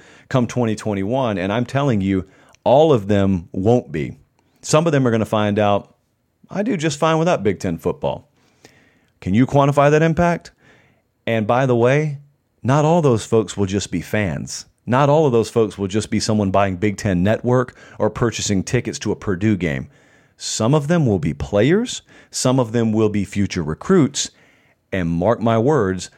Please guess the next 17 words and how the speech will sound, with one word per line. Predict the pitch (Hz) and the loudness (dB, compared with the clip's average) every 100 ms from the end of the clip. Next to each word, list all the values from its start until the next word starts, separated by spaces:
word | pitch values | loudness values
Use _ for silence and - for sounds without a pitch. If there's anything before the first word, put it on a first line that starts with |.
| _ | _
some | - 147 156 | -2 0 2
of | 104 | 2
them | 101 98 95 | 0 0 0
will | 98 101 | 0 0
be | 92 | 0
coaches. | - - 120 - - - - _ _ _ _ _ _ _ _ _ _ _ - | -2 0 0 -2 -8 -10 -16 _ _ _ _ _ _ _ _ _ _ _ -2
You're | 110 | 0
a | 113 | 2
coach | 131 151 - - - - | 4 2 2 -8 -10 -6
and | 104 | 0
you | 127 | 2
look | 131 117 | 2 0
around | 120 147 110 98 - - | 0 0 0 -2 -6 -8
and | 92 | -2
you | 117 | 0
got | 123 110 - | 2 0 0
options | 110 120 - 156 160 151 | -2 0 -2 -2 -2 -6